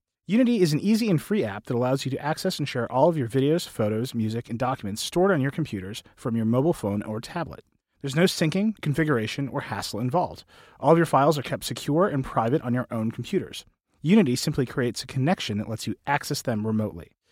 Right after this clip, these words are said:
Visit get unity dot com, that's G E T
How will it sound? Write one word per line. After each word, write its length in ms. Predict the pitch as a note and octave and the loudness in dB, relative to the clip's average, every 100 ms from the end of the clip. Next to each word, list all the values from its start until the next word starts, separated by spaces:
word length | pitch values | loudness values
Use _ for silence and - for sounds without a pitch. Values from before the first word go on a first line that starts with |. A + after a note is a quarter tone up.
| _ - | _ 0
Visit 360 | C#3 C#3 B2 | 2 2 0
get 220 | E3+ A3+ | 4 4
unity 420 | D#3 D#3+ E3 C#3 C#3 | 4 4 4 4 2
dot 300 | B2+ C#3 - | 0 0 -2
com, 420 | - F#2 E2+ C#3+ - | -6 -6 -6 -10 -6
that's 320 | G#2+ - - | -6 -6 -10
G 180 | B2 B2+ | -6 -2
E 240 | C#3 E3 F3 | 0 0 -2
T 380 | - G#2+ A2 | -4 -6 -6